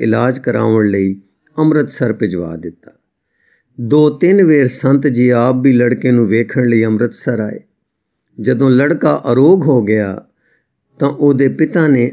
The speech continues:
ਅੰਮ੍ਰਿਤਸਰ ਤੋਂ ਪਿੰਡ ਜਾ ਕੇ ਲੜਕੇ ਨੂੰ ਪਹਿਲਾਂ ਸਿੱਧਾ ਸੰਤਾਂ ਦੇ ਡੇਰੇ ਹਾਜ਼ਰ ਕੀਤਾ, ਉੱਥੇ ਮੱਥਾ ਟਿਕਾ ਕੇ ਤਾਂ ਫਿਰ ਘਰ ਖੜਿਆ। ਅਗਲਾ ਹੈ ਗੁਰਪੁਰੀ ਪਿਆਨਾ।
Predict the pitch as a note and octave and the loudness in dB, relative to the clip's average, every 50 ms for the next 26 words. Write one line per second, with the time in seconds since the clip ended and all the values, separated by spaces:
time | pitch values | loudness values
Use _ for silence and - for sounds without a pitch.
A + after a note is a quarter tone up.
0 | - - C#3+ D3+ E3 F3+ F3 C#3+ - - - C3 B2 G#2 G#2 - A#2+ A#2+ - - | -4 -2 0 2 2 2 0 -2 -4 -4 -4 -2 -2 -2 -2 -2 -2 -2 -2 -2
1 | C#3 C#3+ D3 C#3+ C3 A#2 A#2+ A#2 A2+ G#2+ G#2 - A2 F#2 F2 F#2 - - _ _ | 0 0 0 0 0 0 0 0 0 -2 -4 -4 -6 -6 -6 -6 -10 -14 _ _
2 | _ _ _ _ _ _ A#2+ A2 A2 A#2+ C3+ D3 E3 E3 - G3+ D3+ C#3 C3+ B2+ | _ _ _ _ _ _ -2 0 0 2 2 0 0 0 0 0 2 4 4 2
3 | A#2+ - - A#2+ A#2 A2+ A2 A2 G#2+ A2 - - - A#3 G#3+ G3 G3 G#3+ G3+ F3 | 2 0 -2 -2 0 0 0 0 -2 -4 -8 -6 -6 -6 -4 -2 -2 0 0 0
4 | D#3 B2 A2+ - - - C3 C#3 D3 C#3+ D#3 C#3 B2+ A2+ G#2 A#2 G#2 F2 G2+ B2+ | 0 -2 -4 -6 -4 -2 0 0 0 0 0 0 0 0 0 0 -2 0 0 0
5 | D3 D#3+ E3+ D3 A2+ G#2+ G#2 A2+ G2 G#2+ G#2+ F#2 - - G2 F#2+ G2 - G2+ F2 | 2 2 2 0 0 -2 -4 -2 -2 -2 -4 -4 -4 -8 -8 -10 -10 -12 -14 -16
6 | E2 E2 - _ _ _ _ _ _ _ _ _ _ _ _ _ - F3+ F3 - | -16 -18 -20 _ _ _ _ _ _ _ _ _ _ _ _ _ -4 -4 -4 -2
7 | - - B2 A#2 A2+ A#2+ A#2+ - - D#3 D3 C3+ A#2 - G2+ G2+ - G2 F#2 G2 | -2 -2 0 0 0 0 -2 -4 -4 -2 -2 -2 -2 -2 -6 -6 -6 -4 -2 -2
8 | A#2 C3+ C3+ C3+ D#3 D3+ D3 C#3 - - _ _ _ _ _ _ _ _ - D3+ | -2 -2 -2 -2 -2 0 0 -2 -4 -8 _ _ _ _ _ _ _ _ -2 0
9 | D#3 E3+ F3+ E3 - - C3 A2+ G2+ - - D#2+ D2+ D2+ - - - - - - | 2 2 2 2 0 -2 -2 -2 -4 -6 -10 -12 -12 -12 -14 -14 -16 -16 -16 -16
10 | - _ _ _ _ _ _ _ _ _ _ _ _ _ _ _ _ _ _ _ | -18 _ _ _ _ _ _ _ _ _ _ _ _ _ _ _ _ _ _ _
11 | _ - C3 C3 C3+ B2 A2+ G#2+ G#2+ - G2 G2 F#2+ F#2 - - _ _ _ _ | _ -2 0 0 2 0 0 -2 -4 -6 -8 -12 -12 -14 -16 -18 _ _ _ _
12 | _ _ _ _ _ _ _ _ _ _ G#2+ G#2 B2+ A#2+ A2+ G#2 - B2 C3 B2+ | _ _ _ _ _ _ _ _ _ _ -6 -2 0 0 0 0 0 0 2 2
13 | B2+ A#2+ A2 - G2+ F#2 F2+ F2 F2+ F#2 - | 2 2 0 -2 -6 -6 -6 -8 -10 -10 -14